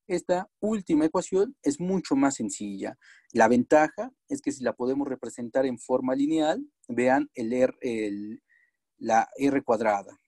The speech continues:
vean su, la calidad de esa línea. Entonces, es muy buen ajuste lineal.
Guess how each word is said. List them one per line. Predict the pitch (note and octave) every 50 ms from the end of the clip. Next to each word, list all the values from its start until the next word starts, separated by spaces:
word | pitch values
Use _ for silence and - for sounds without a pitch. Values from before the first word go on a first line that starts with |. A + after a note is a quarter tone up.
| _ _
vean | B2+ B2 A#2+ A2+ A#2 B2
su, | - D#3 D#3+ F3+ F#3+ F#3+ - _ _ _ _ _ _ _ _ _ _
la | - C3 A#2+
calidad | - - B2+ B2 A#2+ A#2 A#2+ A#2 A#2 C3+ C3 C3 B2
de | A2 G2+
esa | - - G#2
línea. | G2+ G2+ G2 G2 G2 G2 G2
Entonces, | G2 - G#2+ G2 - - _
es | B2+ C3 B2+ - -
muy | C#3+ D3 D#3+ F3 E3+ D#3+
buen | C#3+ C#3+ D3+ D3+ D#3 D#3+ D3+
ajuste | C#3+ D3 - F#3 F3 - - - F#3+ F3
lineal. | F3+ F#3 F#3+ G3+ G#3 G3+ G#3+ C4+ D4